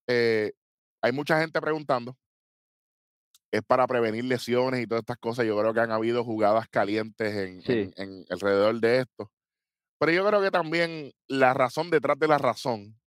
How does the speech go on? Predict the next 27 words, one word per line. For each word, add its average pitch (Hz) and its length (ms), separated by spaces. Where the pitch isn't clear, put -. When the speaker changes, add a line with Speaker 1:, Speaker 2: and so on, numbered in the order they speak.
Speaker 1:
es 107 140
también, 120 480
como 110 220
tú 107 100
dijiste, 107 720
eh, 95 60
crear 107 280
dinamismo, 120 560
robar 110 260
más 107 180
bases, 120 420
eh, 98 360
llamar 113 400
la 131 120
atención 117 720
para 98 240
estos 107 240
jugadores 110 600
que, 90 440
¿verdad? 170 260
Que 180 160
nor-, 131 300
normalmente 139 960
el 117 160
jugador 120 420
que 120 200
más 123 260